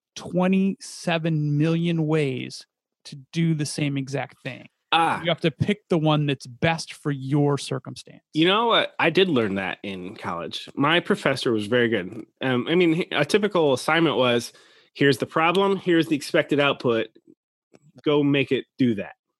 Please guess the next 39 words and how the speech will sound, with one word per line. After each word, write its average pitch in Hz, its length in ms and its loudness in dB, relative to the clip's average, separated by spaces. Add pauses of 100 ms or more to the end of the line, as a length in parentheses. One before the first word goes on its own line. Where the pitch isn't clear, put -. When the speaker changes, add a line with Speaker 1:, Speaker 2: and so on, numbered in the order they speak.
(280)
Speaker 2:
And 139 120 2
you 170 100 4
could 196 120 -2
do 220 200 4
it 147 60 2
any 165 200 0
way 175 160 2
you 127 100 2
wanted. 156 380 -4 (460)
And 151 80 0
of 151 60 -4
course, 175 220 2
your, 160 240 2
your 151 200 4
prof 135 400 0
would 127 100 0
be 127 160 4
like, 117 500 0 (640)
"Yeah, 202 380 2
that 196 280 0 (320)
would 220 540 2
work 143 360 2
that 131 240 0
way, 139 100 2
and 185 80 4
it 202 160 0 (140)
does 262 440 2
work 131 340 2
that 117 300 2
way, 120 320 2
but 120 320 0
you 117 120 2
m-, 117 220 -2 (280)
might 277 520 2
wanna 220 240 2
do 180 420 4
it, 160 180 2
you 175 120 2
know, 139 400 2